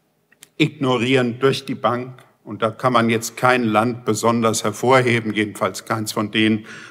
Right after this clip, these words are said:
wo Akti-, Aktivitäten stattfinden, ignorieren die bestehenden Gesetze. Und insofern war ich eben beim Vortrag vorher ein bisschen angefasst, weil ich mir ein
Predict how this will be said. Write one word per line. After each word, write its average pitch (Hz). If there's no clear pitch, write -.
wo 113
Akti-, -
Aktivitäten 120
stattfinden, 110
ignorieren 143
die 120
bestehenden 113
Gesetze. 117
Und 107
insofern 107
war 107
ich 110
eben 120
beim 110
Vortrag 123
vorher 135
ein 113
bisschen 127
angefasst, 127
weil 110
ich 107
mir 107
ein 104